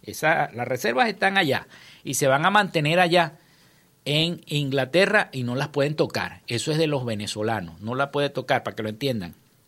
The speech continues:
ni el, ni los opositores ni los oficialistas. Allí están. Tiene que tener un permiso especial entonces para que esta comisión delegada y designada por la dirigencia opositora pueda acceder a esas reservas para poder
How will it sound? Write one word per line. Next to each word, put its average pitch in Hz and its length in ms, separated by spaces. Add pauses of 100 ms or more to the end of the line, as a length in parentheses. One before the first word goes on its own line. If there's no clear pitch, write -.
ni 135 320
el, 120 280
ni 127 140
los 120 160
opositores 185 720
ni 147 160
los 123 140
oficialistas. - 720 (100)
Allí 110 280
están. 120 340 (1000)
Tiene 185 320
que 208 140
tener 185 320
un 208 120
permiso 175 380
especial 165 520
entonces 160 540 (240)
para 135 280
que 131 80
esta 147 220
comisión 143 760 (140)
delegada 117 760
y 113 80
designada 120 640
por 131 220
la 139 120
dirigencia 117 500
opositora 135 640 (340)
pueda 151 320 (100)
acceder 131 640 (300)
a 113 180
esas 147 240
reservas 135 400
para 120 300
poder 113 400